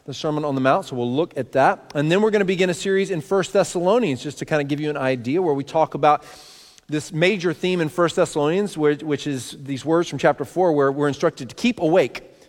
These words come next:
as believers, where Jesus is saying, "There's a way to live in light of the fact that I'm coming back, and I want you to live in that way. I want you to live in the expectation that I'm coming again for you. And there's a way to think and to live and to, uh, and to believe in light of that." He's coming again, yes?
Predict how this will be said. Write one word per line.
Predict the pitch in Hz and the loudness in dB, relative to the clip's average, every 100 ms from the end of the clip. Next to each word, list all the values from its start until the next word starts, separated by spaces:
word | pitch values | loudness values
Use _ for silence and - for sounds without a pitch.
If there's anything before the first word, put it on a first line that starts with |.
| - | -2
as | 139 127 | -2 0
believers, | 135 151 170 104 92 127 | 0 2 2 0 -6 -6
where | 120 | -4
Jesus | 139 156 - | -2 -2 -4
is | - | -2
saying, | 151 139 | 0 2
"There's | 160 | 0
a | 170 | 2
way | 151 190 233 | 2 4 2
to | - | 2
live | 175 196 165 | 2 4 4
in | 156 | 4
light | 175 | 4
of | 180 | 4
the | 160 | 2
fact | 185 170 | 2 2
that | 156 | 2
I'm | 151 | 0
coming | - 196 180 | 2 2 4
back, | 165 147 - - - _ _ _ _ - | 6 4 2 -10 -20 _ _ _ _ -6
and | 131 | 0
I | 143 | 0
want | 143 160 165 | 2 0 0
you | 175 | -4
to | 160 151 | -2 0
live | 151 180 147 | 2 4 4
in | 143 | 2
that | 143 139 | 2 4
way. | 139 131 | 4 4
I | 107 | 4
want | 131 131 | 0 -2
you | |
to | 147 | -2
live | 143 165 156 | 2 2 2
in | |
the | 156 | 0
expectation | 147 - 170 - 196 170 131 | -2 -4 -4 2 2 2 -2
that | 127 | -2
I'm | 123 | -2
coming | - 190 180 | 0 0 0
again | 165 147 151 147 123 - - | 0 2 2 0 -4 -12 -18
for | - 139 | -6 -4
you. | 123 135 131 104 92 90 - - - | 0 0 0 -2 -6 -12 -20 -16 -6
And | 117 | -4
there's | 127 | 2
a | |
way | 143 | 2
to | 127 | 0
think | - 175 151 | -2 -2 0
and | 127 113 | -2 -4
to | |
live | 113 139 156 127 107 | 0 4 4 4 0
and | 110 101 | -4 -4
to, | 107 90 - - - - - | -6 -6 -14 -20 -20 -12 -2
uh, | 113 117 | 2 2
and | 143 | 0
to | 127 | -2
believe | 127 131 156 160 131 | -2 0 2 0 0
in | 127 | 2
light | 131 139 | 4 4
of | 139 110 | 2 -4
that." | 107 98 | 0 0
He's | 113 127 | 0 0
coming | 185 185 190 | 2 2 2
again, | 165 175 127 | 4 2 4
yes? | 143 185 220 - | 4 4 2 -8